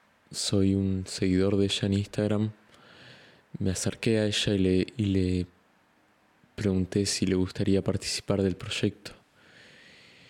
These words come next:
Y aceptó y, y lo hicimos y nada, estoy eternamente agradecido. Así que si estás escuchando esto, Gabriela, te agradezco mucho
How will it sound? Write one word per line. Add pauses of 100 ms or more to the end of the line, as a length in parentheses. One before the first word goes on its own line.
(460)
Y (1120)
aceptó (340)
y, (200)
y
lo
hicimos
y (440)
nada,
estoy
eternamente
agradecido.
Así
que (200)
si
estás
escuchando
esto,
Gabriela,
te
agradezco
mucho